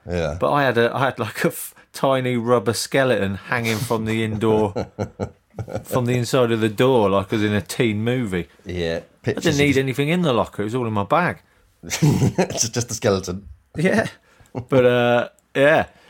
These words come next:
Speaker 2: So, um, um, the ri-, one of the ri-, you like music, don't you?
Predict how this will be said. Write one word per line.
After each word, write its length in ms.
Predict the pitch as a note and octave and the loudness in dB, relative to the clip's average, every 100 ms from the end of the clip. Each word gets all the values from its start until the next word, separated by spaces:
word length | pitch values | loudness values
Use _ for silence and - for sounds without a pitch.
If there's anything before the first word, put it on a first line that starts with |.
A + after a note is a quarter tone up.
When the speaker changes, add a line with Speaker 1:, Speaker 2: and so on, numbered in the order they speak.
| _ - | _ -6
Speaker 2:
So, 340 | - C#3 C3 | 2 6 6
um, 560 | B2+ B2 B2 A#2+ A#2+ A#2 - _ | 6 4 4 2 -2 -8 -18 _
um, 360 | B2+ A#2 A#2 A#2+ - _ | 2 4 2 -2 -8 _
the 100 | C3 | -2
ri-, 240 | C3 E3+ - - | 0 0 -2 -12
one 280 | C#3 C#3 F#3+ | -4 0 2
of 80 | F3+ | 2
the 80 | D3+ | 2
ri-, 140 | D#3 | 0
you 160 | D3 G3 | 2 4
like 220 | E3+ - | 4 2
music, 460 | A2 F#2 B2 - - | -2 0 0 -2 -4
don't 140 | C#3 | -2
you? 180 | A2+ | -2